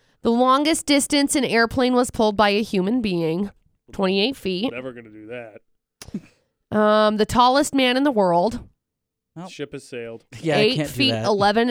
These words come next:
Speaker 1: and one, eleven point one inches.
Speaker 2: Jeez.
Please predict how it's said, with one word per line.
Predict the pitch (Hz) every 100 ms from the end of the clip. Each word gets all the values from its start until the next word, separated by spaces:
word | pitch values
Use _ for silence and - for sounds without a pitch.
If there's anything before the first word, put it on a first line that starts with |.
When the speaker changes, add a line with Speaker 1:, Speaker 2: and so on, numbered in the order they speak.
| -
Speaker 1:
and | 185 214 220 220 220 214
one, | 196 202 220 214 -
eleven | 196 208 226
point | 240 233 -
one | 202 220
inches. | 180 185 180 170 - -
Speaker 2:
Jeez. | - - 147 120 -